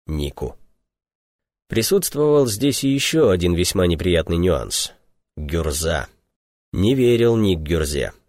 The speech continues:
В любой момент этот самый Гюрза мог выйти из повиновения Нику.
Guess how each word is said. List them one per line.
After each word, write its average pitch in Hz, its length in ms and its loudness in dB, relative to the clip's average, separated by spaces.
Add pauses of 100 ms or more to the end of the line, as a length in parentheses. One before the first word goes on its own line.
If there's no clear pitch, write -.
(320)
В 73 140 -6
любой 95 340 2
момент 110 480 2
этот 107 220 -2
самый 117 300 0
Гюрза 101 480 0
мог 120 240 0
выйти 113 380 -2
из 104 120 -4
повиновения 104 680 0
Нику. 98 480 -2